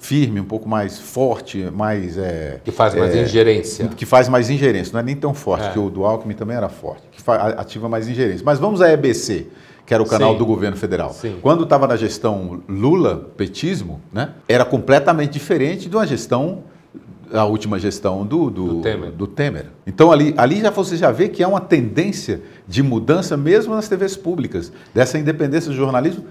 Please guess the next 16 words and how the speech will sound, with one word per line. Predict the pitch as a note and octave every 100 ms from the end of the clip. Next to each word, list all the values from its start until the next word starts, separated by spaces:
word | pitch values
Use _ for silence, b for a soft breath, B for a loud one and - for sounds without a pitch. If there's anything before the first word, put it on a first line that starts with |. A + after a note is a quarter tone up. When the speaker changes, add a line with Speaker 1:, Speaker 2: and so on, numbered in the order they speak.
| B _
Speaker 1:
que | D4
não | B3+ A#3
existe | A3 D#3+ A3 A3
em |
lugar | F#3 G#3
nenhum | G3 G3+
do | D#3+
mundo. | A2+ A#2
Speaker 2:
Então, | E3 D3+
assim, | D3 A2+ G2+ A2+
a, | A2+ A2+ A#2 A#2 G#2+ G#2 F#2+ - -
a, | - G#2
a |
T | -
V | A#2 B2+
pública | - D#3+ D3 B2+ -